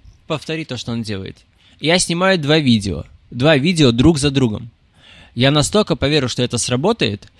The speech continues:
Вы поймите, эти два видео друг за другом набирают сто десять миллионов и восемьдесят миллионов просмотров. Друг за другом.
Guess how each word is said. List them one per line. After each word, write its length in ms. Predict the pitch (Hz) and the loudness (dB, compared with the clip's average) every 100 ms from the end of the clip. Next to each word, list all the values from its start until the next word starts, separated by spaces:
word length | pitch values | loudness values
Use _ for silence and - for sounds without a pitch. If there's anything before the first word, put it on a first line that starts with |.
| _ _ _ _ | _ _ _ _
Вы 160 | 123 120 | -4 0
поймите, 640 | 135 160 151 123 95 - - | 0 0 -2 -4 -4 -8 -18
эти 320 | - - 123 | -8 -4 0
два 140 | 123 123 | 4 4
видео 420 | 160 180 131 107 | 4 4 4 4
друг 300 | 82 139 151 | 4 4 4
за 140 | 120 120 | 4 2
другом 380 | 127 190 156 120 | 4 4 4 4
набирают 420 | 120 135 131 107 | 4 4 4 2
сто 200 | - 127 | 0 0
десять 380 | 120 190 165 - | 2 -2 -2 0
миллионов 440 | 127 113 101 - | 2 2 0 -4
и 80 | 131 | 0
восемьдесят 400 | 135 143 139 - | 2 2 0 0
миллионов 300 | 131 127 117 | 0 0 0
просмотров. 440 | 127 120 113 - | -4 -2 -4 -2
Друг 280 | 110 170 160 | 2 4 4
за 120 | 143 | 2
другом. 460 | 156 160 147 113 | 2 2 2 0